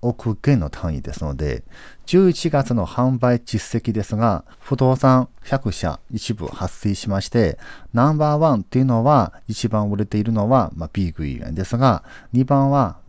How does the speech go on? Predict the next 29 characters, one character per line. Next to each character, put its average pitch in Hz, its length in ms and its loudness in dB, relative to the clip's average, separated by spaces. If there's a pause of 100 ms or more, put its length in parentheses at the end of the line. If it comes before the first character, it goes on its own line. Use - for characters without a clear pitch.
バ 123 140 4
ン 82 120 -4
カ - 180 -12
ー - 100 -14
で - 80 -14
す - 120 -6
ね。 110 200 2 (220)
三 160 320 0
番 156 240 -2
は 151 260 0 (320)
恒 170 300 2
大 101 180 2
不 - 160 -8
動 110 140 0
産 117 160 -2
の 117 60 -2
は - 180 -2
ず 127 100 -6
で 135 120 0
す 131 160 -4
が、 143 240 2
で 110 120 -2
も、 95 340 -2 (140)
え 69 340 -8
ー、 71 40 -12
マ 92 140 2
イ 92 40 0
ナ 85 120 -2
ス、 80 300 -8